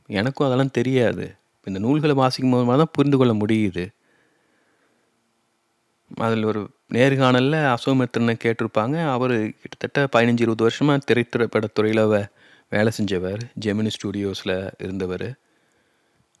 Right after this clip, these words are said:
"அதை பத்தி சொல்லுங்க" அப்படின்ன போது, "அது நல்ல, அ, ரொம்ப கிளாமரான இண்டஸ்ட்ரி ஆச்சே" அப்படின்னு கேட்ட போது அவர் சொல்லியிருப்பாரு, "கிளாமரா? நான் பார்த்தது ஃபுல்லா துக்கம் தான்" அப்படின்ட்டு இருப்பாரு.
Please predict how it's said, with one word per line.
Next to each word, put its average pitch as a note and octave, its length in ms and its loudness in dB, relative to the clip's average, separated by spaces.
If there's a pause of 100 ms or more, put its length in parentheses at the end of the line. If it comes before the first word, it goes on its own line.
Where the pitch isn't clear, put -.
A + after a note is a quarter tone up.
(160)
"அதை A#2 240 -6
பத்தி - 180 -6
சொல்லுங்க" C#3+ 640 -2
அப்படின்ன A2+ 340 -6
போது, B2+ 380 -6
"அது G#2 340 -6
நல்ல, A2 340 -10 (720)
அ, G2 140 -10 (280)
ரொம்ப B2 200 -6
கிளாமரான B2+ 600 0
இண்டஸ்ட்ரி G#2+ 400 -4
ஆச்சே" G2 280 -2
அப்படின்னு G2+ 180 -4
கேட்ட G2 400 -4
போது C3+ 260 -2
அவர் C3 200 -2
சொல்லியிருப்பாரு, G#2+ 640 -2
"கிளாமரா? A2+ 640 0 (240)
நான் G#2+ 260 -6
பார்த்தது A2+ 480 -4
ஃபுல்லா A#2 220 -2
துக்கம் A2 420 -4
தான்" G2+ 360 -4
அப்படின்ட்டு F#2 320 -10
இருப்பாரு. F2+ 380 -12